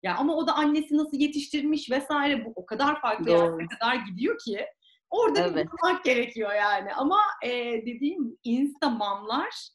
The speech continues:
Speaker 1: gerçekten şu anda bence Instagram'ı ele geçirdiler. Geçirdiler
Speaker 2: Of.
Speaker 1: yani orada, e, bambaşka dünyalar dönüyor. Ama bizim için de iyi oluyor çocuğu olmayanlar. Görüyoruz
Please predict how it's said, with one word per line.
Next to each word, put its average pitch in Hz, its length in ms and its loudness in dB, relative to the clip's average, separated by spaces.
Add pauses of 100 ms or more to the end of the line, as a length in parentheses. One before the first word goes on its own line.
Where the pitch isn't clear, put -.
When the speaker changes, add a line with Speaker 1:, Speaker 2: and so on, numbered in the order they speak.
(460)
Speaker 1:
gerçekten 269 600 -2
şu 285 180 -6
anda 240 360 -4
bence 233 220 -4
Instagram'ı 214 460 -8
ele 190 140 -6
geçirdiler. 147 760 -12 (360)
Geçirdiler 175 540 -6
Speaker 2:
Of. - 60 -10 (100)
Speaker 1:
yani 143 180 -12
orada, 175 460 -6 (100)
e, 156 60 -8 (1000)
bambaşka 190 580 -4
dünyalar 185 640 -4
dönüyor. 156 360 -10 (180)
Ama 254 200 -2
bizim 269 200 2
için 330 220 0
de 330 60 -2
iyi 240 220 -2
oluyor 277 260 0
çocuğu 202 320 -6
olmayanlar. 185 640 -2
Görüyoruz 202 760 -4